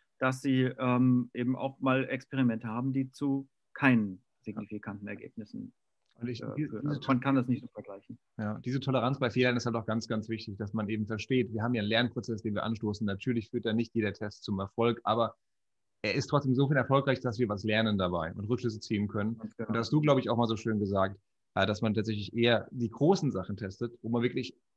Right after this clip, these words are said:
Speaker 2: einen deutlichen Unterschied messen kann, als nur
Speaker 1: Ja.
Speaker 2: jetzt, äh, die, die Schrift um zwei Größen zu, äh, vergrößern.
Speaker 1: Genau, wir nutzen zum Beispiel bei uns intern auch das, äh, Fork Behavior Model in der, ähm,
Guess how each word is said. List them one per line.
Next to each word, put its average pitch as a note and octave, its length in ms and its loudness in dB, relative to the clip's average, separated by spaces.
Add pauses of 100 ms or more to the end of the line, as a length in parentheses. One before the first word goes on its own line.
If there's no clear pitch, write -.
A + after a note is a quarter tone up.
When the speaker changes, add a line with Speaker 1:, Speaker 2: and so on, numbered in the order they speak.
(120)
Speaker 2:
einen A2+ 180 -2
deutlichen C3 640 4
Unterschied C3 680 0 (280)
messen A2+ 460 2
kann, F#2 420 -2 (220)
als G#2+ 260 0
nur A#2 140 2
Speaker 1:
Ja. A2 180 4
Speaker 2:
jetzt, - 180 -12 (100)
äh, G#2+ 180 0
die, G#2 200 0
die G#2 80 0
Schrift C#3 280 0
um A2+ 140 0
zwei G2 320 0
Größen G#2+ 400 -2
zu, F2+ 540 -6
äh, F#2 60 -10
vergrößern. G2 500 -6 (880)
Speaker 1:
Genau, C#3+ 260 6
wir D3 120 8
nutzen G#3 300 6
zum F#3 140 4
Beispiel E3+ 300 6
bei C#3+ 120 4
uns E3 380 2
intern D#3+ 400 -2
auch C#3+ 300 0
das, C3 360 0
äh, B2 160 2
Fork D3+ 440 0
Behavior C#3 480 4
Model C3+ 400 6
in C3 200 4
der, A#2+ 420 6
ähm, A2+ 720 4